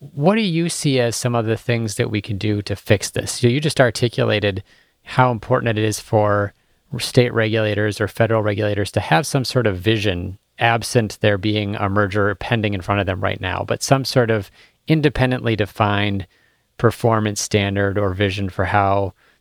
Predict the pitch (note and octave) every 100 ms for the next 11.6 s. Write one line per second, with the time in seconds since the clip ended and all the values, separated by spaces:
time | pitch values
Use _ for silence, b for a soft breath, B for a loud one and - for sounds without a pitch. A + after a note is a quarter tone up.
0 | _ A#2 - A2+ - G2+ A2 G2+ G#2 -
1 | - C#3+ D3 D3 C3 D#3 E3 - D#3 D3+
2 | C3+ - B2+ B2 G#2+ A2+ G#2+ - A2 A2+
3 | A2 C#3 D3+ F3+ D#3+ C#3 - D3 D3 B2+
4 | C3 A#2 A#2 A#2 A#2 A#2 B2+ - B2+ C3
5 | E3+ D3+ - A2 - G#2 G#2 G#2 G#2+ -
6 | B2 B2+ G#2 F2+ - b b b b b
7 | b - - C3+ B2+ B2+ B2 A#2+ B2+ A2+
8 | G2+ F2 - G#2 - - A#2+ A#2 A#2+ A#2+
9 | - B2+ A#2+ B2 C#3 B2 A#2+ A#2 A2+ A#2+
10 | - A#2 A#2 A2+ A#2+ - A#2 A#2+ A#2 A#2
11 | G2+ G#2 G#2+ G#2 G#2